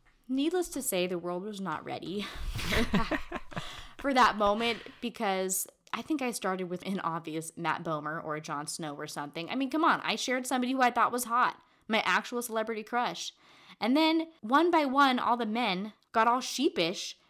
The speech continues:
and they felt really weird talking in front of their wives about hot women, which now I realize is probably appropriate. So then they all started just saying what dudes they thought were hot, Denzel Washington, and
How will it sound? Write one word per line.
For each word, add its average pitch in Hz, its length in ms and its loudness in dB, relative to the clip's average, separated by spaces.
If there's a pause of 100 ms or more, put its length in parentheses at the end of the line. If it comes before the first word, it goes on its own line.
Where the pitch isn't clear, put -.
and 240 140 0
they 269 140 4 (100)
felt 247 220 4
really 277 180 0
weird 214 520 -4 (220)
talking 220 420 0
in 202 120 -4
front 202 160 -4
of 196 60 -4
their 202 120 4
wives 185 360 0
about 165 240 0
hot 185 240 2
women, 180 320 0
which 165 240 -2
now 175 260 0
I 165 80 0
realize 165 480 -2
is 151 200 -10 (120)
probably 170 460 -4
appropriate. 175 600 -2 (320)
So - 120 -2
then 254 80 4
they 262 100 2
all 277 140 4
started 269 260 -4
just 226 220 -4
saying 190 420 -2
what 175 260 -2
dudes 180 280 0
they 165 100 -2
thought 156 240 0
were 170 100 -4
hot, 165 420 0
Denzel 165 420 -2
Washington, 160 840 -4
and 139 200 -8